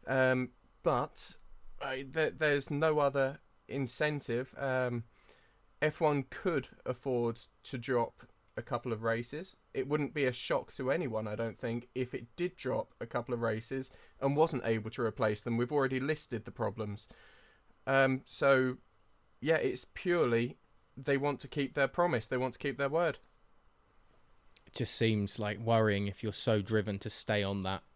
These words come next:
Speaker 2: and then you've got one person just driving and driving and, and risks that could be taken rather than just, "Okay, let's put the hands up, let's lose a race or two."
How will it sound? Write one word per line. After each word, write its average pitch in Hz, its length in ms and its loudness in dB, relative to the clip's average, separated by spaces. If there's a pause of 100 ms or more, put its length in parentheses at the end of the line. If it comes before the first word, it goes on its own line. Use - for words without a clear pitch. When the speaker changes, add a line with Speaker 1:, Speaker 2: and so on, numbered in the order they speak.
(120)
Speaker 2:
and 104 180 -6
then 95 140 -2
you've 98 160 -4
got 98 160 -4
one 98 200 -2
person 98 420 -4
just 95 180 -10
driving 101 320 0
and 92 100 -6
driving 98 420 -2
and, 90 140 -6
and 101 320 -6
risks - 280 0
that - 160 -8
could 117 180 -2
be 104 80 -2
taken 98 480 0
rather 98 220 0
than 95 120 -6
just, - 240 -8
"Okay, 95 380 -4
let's - 140 -20
put 113 160 0
the 101 80 -4
hands 95 300 -2
up, 95 220 -6
let's - 160 -12
lose 113 260 0
a 101 40 -4
race 95 320 -4
or 101 80 -8
two." 95 280 -4